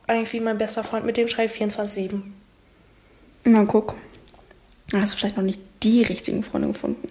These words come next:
Speaker 1: Doch. Zwei sind für immer in meinem Herzen und die sind auch immer meine Freunde. Und die
Speaker 2: Ah.
Speaker 1: wissen, dass ich nicht so viel schreibe. Die nehmen's mir auch eigentlich <laughs> gar nicht böse.
Speaker 2: Ja, dann find ich, ich find, das ist auch immer so eine Thematik. Du hast halt Freundschaften,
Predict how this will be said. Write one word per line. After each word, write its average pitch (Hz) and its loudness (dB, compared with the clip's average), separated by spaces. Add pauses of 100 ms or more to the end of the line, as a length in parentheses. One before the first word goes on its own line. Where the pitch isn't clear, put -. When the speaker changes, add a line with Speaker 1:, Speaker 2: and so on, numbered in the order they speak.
Speaker 1:
Doch. 202 2 (1080)
Zwei 240 6
sind 226 2
für 240 -2
immer 226 0
in 220 0
meinem 214 -2
Herzen 220 -4
und 214 0
die 214 0
sind 208 0
auch 208 -4
immer 208 -2
meine 202 0
Freunde. 202 -4 (680)
Und 247 2
die 247 6
Speaker 2:
Ah. 220 4
Speaker 1:
wissen, 240 6
dass 196 6
ich 196 -4
nicht 196 -2
so 202 -2
viel 202 -2
schreibe. 190 0 (640)
Die 226 2
nehmen's 247 4
mir 220 8
auch 214 6
eigentlich 226 2
<laughs> - -4
gar 247 8
nicht 330 8
böse. 240 8 (720)
Speaker 2:
Ja, 202 0
dann 190 2 (160)
find 233 4
ich, - -10 (240)
ich 226 4
find, 311 10
das 277 6
ist 247 4
auch 247 6
immer 269 8
so 240 6
eine 240 8
Thematik. 254 6
Du 240 8
hast 240 4
halt 214 6
Freundschaften, 220 6